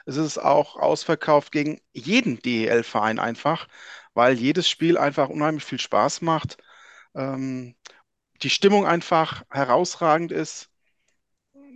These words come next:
Und was ich auch immer wieder feststelle, äh, auch an Rückmeldungen bekomme von, von Freunden,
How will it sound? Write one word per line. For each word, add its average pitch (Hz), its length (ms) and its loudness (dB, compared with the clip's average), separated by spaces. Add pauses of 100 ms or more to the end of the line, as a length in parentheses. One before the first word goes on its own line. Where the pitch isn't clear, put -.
(180)
Und 135 300 -8
was 123 180 2
ich 143 140 -4
auch 131 120 0
immer 147 200 0
wieder 135 180 4
feststelle, 143 680 0
äh, 139 40 0
auch 131 380 -4
an 127 80 -4
Rückmeldungen 147 640 -2
bekomme 135 400 -2
von, 127 260 -6
von 120 220 -8
Freunden, 139 720 -2